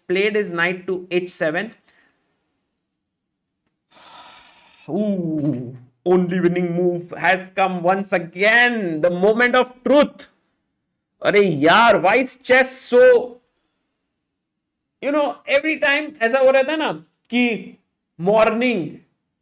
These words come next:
happens and then you feel everything is good and then the night comes and in the night you have to survive that. And this is the moment, like, Vidit has five minutes, he has to find the only winning move in this position. Can you find it? White to move.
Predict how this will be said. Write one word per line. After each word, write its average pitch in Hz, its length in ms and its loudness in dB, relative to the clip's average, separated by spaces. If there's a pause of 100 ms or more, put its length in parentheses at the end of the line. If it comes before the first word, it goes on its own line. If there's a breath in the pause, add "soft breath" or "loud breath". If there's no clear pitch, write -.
(200)
happens 202 520 -8
and 185 220 -4
then 220 120 -4
you 226 100 -6
feel 240 240 -6
everything 233 400 -2
is 220 160 -6
good 220 220 0
and 190 200 0
then 190 200 0
the 226 80 2
night 208 500 -2
comes 190 340 0
and 202 160 -2
in 208 140 -2
the 214 100 2
night 208 380 -2
you 233 140 -2
have 226 220 0
to 254 80 -2
survive 233 600 2
that. 214 220 0 (220)
And 220 200 -2
this 247 160 -4
is 254 100 -8
the 254 120 0
moment, 254 480 -2
like, 208 160 0
Vidit 254 280 -2
has 269 180 -2
five 269 360 0
minutes, 269 320 -4
he 262 60 -8
has 262 140 0
to 262 120 -8
find 254 360 -4
the 269 140 -4
only 277 400 -2
winning 262 320 -2
move 262 220 -4
in 247 140 -2
this 247 180 -6
position. 247 600 -6 (340)
Can 277 240 -2
you 294 140 -4
find 269 360 -4
it? 185 240 -6
White 233 360 -2
to 302 80 -2
move. 240 400 -2